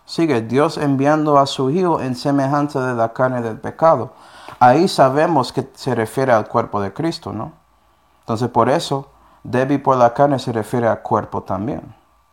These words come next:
Y si sigues en versículo tres, "condenó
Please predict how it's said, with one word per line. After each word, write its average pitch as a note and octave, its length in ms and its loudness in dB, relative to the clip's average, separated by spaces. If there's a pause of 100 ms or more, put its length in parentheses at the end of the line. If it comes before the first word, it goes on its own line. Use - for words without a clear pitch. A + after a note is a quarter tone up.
(1040)
Y A#2 80 -4
si A#2 180 -2
sigues D3 480 -4
en A#2+ 120 -4
versículo A2+ 480 -4
tres, - 420 -8 (2500)
"condenó C3+ 580 2